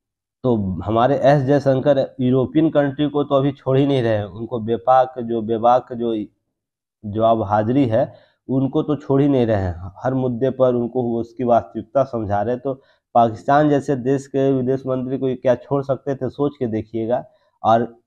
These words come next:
यही बोला जाता है किसी विदेश नीति के संदर्भ में चीज़ों को, कि अगर आप, अ, प्रैक्टिस नहीं कर रहे हैं, साथ ही साथ, अ, आप रिसर्च नहीं कर रहे, आर एंड डी नहीं कर रहे हैं, और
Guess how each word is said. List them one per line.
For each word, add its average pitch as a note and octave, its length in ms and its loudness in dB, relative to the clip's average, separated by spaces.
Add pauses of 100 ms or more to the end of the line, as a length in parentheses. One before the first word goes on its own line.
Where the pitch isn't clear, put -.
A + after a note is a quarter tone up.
(320)
यही C#3 280 2
बोला C#3+ 300 2
जाता C3+ 300 4
है C3+ 60 0
किसी C3 320 -8
विदेश B2 520 -2
नीति A#2 420 -2
के A#2+ 180 -6
संदर्भ A2+ 440 0
में A#2 100 -2
चीज़ों G#2+ 400 -6
को, C#3 260 -4 (480)
कि A#2+ 420 -2 (240)
अगर C#3+ 240 4
आप, C#3 300 2
अ, B2+ 640 4 (520)
प्रैक्टिस C#3 460 2
नहीं C#3+ 220 2
कर C3+ 220 4
रहे B2+ 200 2
हैं, C3+ 320 -4
साथ A#2+ 220 2
ही C3 120 -4
साथ, B2+ 340 0
अ, B2 360 2
आप A2+ 240 -4 (720)
रिसर्च D#3 420 0
नहीं C#3 240 0
कर B2 180 2
रहे, B2 100 2
आर A#2+ 240 2
एंड B2+ 180 0
डी C3 140 -2
नहीं B2+ 240 -6
कर A#2+ 200 -2
रहे A#2 140 -4
हैं, B2 280 -10
और A2 440 -2